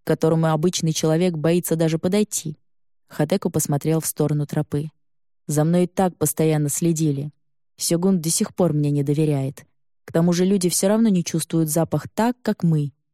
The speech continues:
От них скрываться проще, чем от местных». Он окинул поляну тоскливым взглядом, всматриваясь в черные пустоты между стволами и вспоминая, как бегал здесь, среди зарослей,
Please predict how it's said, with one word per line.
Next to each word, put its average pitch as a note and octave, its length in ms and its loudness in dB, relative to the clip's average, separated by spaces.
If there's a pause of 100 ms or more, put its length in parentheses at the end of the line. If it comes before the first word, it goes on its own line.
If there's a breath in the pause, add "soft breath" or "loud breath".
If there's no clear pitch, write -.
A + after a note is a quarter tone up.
(280)
От E3+ 160 -2
них A3+ 180 2
скрываться A3 540 0
проще, B3+ 580 0 (120)
чем C#3+ 240 0
от C#3 100 -2
местных». - 540 -6 (1040)
Он F3 160 2
окинул B3 420 2
поляну G#3 460 2
тоскливым F3 540 0
взглядом, F#3+ 640 0
всматриваясь F#3 760 0
в - 100 -12
черные F3+ 500 0
пустоты F3+ 560 0
между E3 320 0
стволами F#3 720 0
и F3+ 80 -2
вспоминая, G3+ 640 2
как F#3 240 0
бегал E3+ 360 2
здесь, C#3+ 340 -2
среди D3+ 400 0
зарослей, D#3+ 680 -2